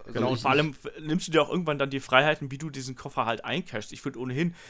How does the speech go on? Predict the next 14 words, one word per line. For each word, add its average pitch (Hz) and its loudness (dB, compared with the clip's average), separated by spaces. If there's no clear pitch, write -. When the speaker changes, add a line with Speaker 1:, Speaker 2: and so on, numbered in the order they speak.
Speaker 1:
dass 139 2
es 131 -2
immer 175 4
sehr 147 2
ähnlich 147 0
ist, 127 -4
äh, 123 0
wie 135 -10
dieser 135 -2
Koffer 135 -4
halt 123 -4
verwendet 131 -2
wird. 120 0
Und 127 -8